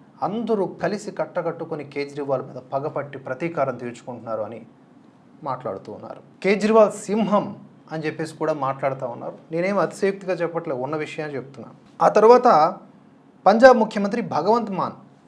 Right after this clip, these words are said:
గడిచిన మంగళవారం కలవడం జరిగింది. చూడండి ఎంతమంది కలుస్తున్నారు ఆయన్ని, మళ్ళీ ములాఖత్ ఇప్ప-, ఇప్పించట్లేదని అంటారు.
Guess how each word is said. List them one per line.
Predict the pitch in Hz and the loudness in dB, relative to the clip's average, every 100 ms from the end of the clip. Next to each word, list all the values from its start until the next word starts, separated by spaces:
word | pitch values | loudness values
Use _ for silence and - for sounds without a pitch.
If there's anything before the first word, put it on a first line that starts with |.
| 165 | 0
గడిచిన | 170 185 | 2 0
మంగళవారం | 165 165 190 190 180 160 123 135 - - - | 0 2 4 6 6 4 -2 -12 -18 -20 -2
కలవడం | 156 160 160 139 | 2 4 2 0
జరిగింది. | 127 135 135 151 196 - | -2 -4 -6 -6 -10 -4
చూడండి | 214 151 | -2 0
ఎంతమంది | 165 262 254 | 4 6 6
కలుస్తున్నారు | 208 196 196 185 151 | 4 2 0 0 0
ఆయన్ని, | 127 110 101 - - - | 0 -6 -14 -18 -10 0
మళ్ళీ | 233 | 2
ములాఖత్ | 208 208 214 208 190 | 6 6 6 4 -2
ఇప్ప-, | 190 190 | -4 -6
ఇప్పించట్లేదని | 170 190 185 170 165 151 135 | -6 -4 -2 -2 0 -2 -4
అంటారు. | 120 107 | -6 -10